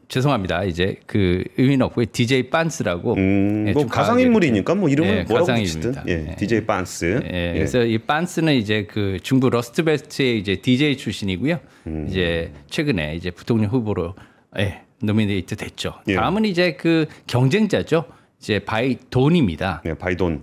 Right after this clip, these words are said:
Speaker 1: 예, 바이돈. 이분도 이제 돈을 굉장히 많이 뿌리신 걸로 유명한데, 이 현재 이제 그 미국 대통령이자 민심당 후보예요. 예,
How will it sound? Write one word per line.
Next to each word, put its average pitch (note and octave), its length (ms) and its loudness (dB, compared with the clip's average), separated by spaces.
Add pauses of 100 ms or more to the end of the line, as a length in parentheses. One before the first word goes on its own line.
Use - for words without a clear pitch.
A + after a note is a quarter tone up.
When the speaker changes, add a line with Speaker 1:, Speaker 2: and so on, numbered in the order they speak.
Speaker 1:
예, F2 180 -4
바이돈. A2 680 0
이분도 F#3 300 2
이제 C3 160 2
돈을 B2 260 2
굉장히 A2 420 0 (220)
많이 A#2 220 2
뿌리신 D3+ 500 2
걸로 A2 260 2
유명한데, G#2 880 0 (260)
이 B2 100 0
현재 G#3+ 400 2
이제 C3+ 440 2
그 A2+ 160 2
미국 B2 240 2
대통령이자 A#2+ 460 0
민심당 C3 840 2
후보예요. D#3+ 400 0 (580)
예, D2 160 -6